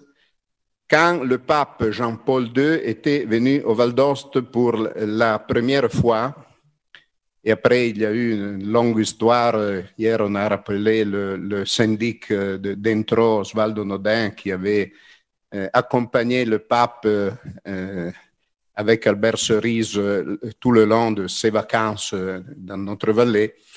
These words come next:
Et à l'époque, sur le mont Chétif, euh,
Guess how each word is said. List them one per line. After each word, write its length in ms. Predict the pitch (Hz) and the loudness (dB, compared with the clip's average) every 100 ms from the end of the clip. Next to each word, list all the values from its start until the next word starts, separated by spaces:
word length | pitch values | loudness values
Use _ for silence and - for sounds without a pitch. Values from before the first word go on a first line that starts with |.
| - - _ _ | -20 -20 _ _
Et 160 | - 131 | -6 0
à 80 | 151 | 4
l'époque, 540 | 170 147 196 196 - 180 151 127 | 4 4 2 2 2 2 2 0
sur 320 | - - 170 156 | -4 0 2 4
le 80 | |
mont 200 | 131 160 | 4 2
Chétif, 680 | 135 - 117 131 123 - - 139 - 107 - 151 | 0 -2 -2 -2 -2 -4 -4 -4 -4 -10 -12 -12
euh, 720 | 117 104 95 98 92 92 | -8 -6 -6 -6 -6 -6